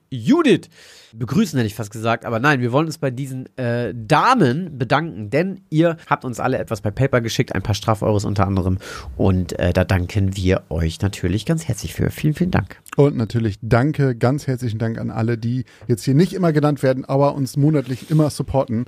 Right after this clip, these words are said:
Speaker 2: Wir wissen das sehr zu schätzen. Vielen Dank.
Speaker 1: Äh, genau, und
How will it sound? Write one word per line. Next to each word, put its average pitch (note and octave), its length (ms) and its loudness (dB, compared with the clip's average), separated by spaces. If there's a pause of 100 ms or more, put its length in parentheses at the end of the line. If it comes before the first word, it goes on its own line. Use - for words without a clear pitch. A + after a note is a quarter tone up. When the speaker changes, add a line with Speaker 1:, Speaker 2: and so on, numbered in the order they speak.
Speaker 2:
Wir C3+ 140 4
wissen B2 140 2
das A2+ 100 0
sehr A2+ 120 0
zu G#2+ 120 -10
schätzen. G2+ 340 -6
Vielen - 220 -8
Dank. - 260 -12 (800)
Speaker 1:
Äh, C#3 220 4
genau, G3 240 4
und D#3 340 2